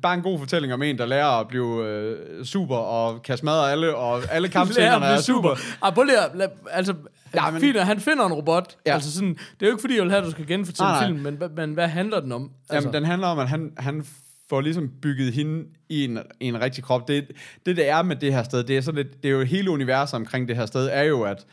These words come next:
Speaker 1: at der går robotter blandt almindelige mennesker
Speaker 2: Okay.
Speaker 1: i den her by. Og så er, er der ligesom over byen, der svæver der ligesom en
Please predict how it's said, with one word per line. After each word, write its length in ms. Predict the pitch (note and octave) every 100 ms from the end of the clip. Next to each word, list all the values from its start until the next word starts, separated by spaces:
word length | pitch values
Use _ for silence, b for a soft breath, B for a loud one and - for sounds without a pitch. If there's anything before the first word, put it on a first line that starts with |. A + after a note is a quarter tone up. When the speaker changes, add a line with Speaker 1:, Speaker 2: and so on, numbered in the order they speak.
| b b
Speaker 1:
at 200 | - C3
der 80 | B2+
går 440 | A#2+ B2+ A#2 A#2 b b _
robotter 400 | C#3 D3+ E3+ D#3+
blandt 440 | A#2+ C#3 C#3+ - - _ _ _ _ _ _ -
almindelige 380 | C#3+ D#3 A#2+
mennesker 380 | G#2+ A2 B2+ F#3
Speaker 2:
Okay. 80 | A2
Speaker 1:
i 40 |
den 160 | - B2
her 120 | B2+
by. 320 | A2 C3 A#2+ B B
Og 120 | - C#3
så 80 |
er, 120 | F3+ E3+ -
er 120 | F#3
der 100 | G3+
ligesom 340 | E3+ F#3 E3 D#3
over 240 | G#3 D#3
byen, 280 | A#2+ F#3 C#3
der 60 | D3
svæver 480 | - D#3 F3 G#3+
der 120 | F3+ B2
ligesom 380 | C3+ C#3 C#3 C3
en 180 | D3+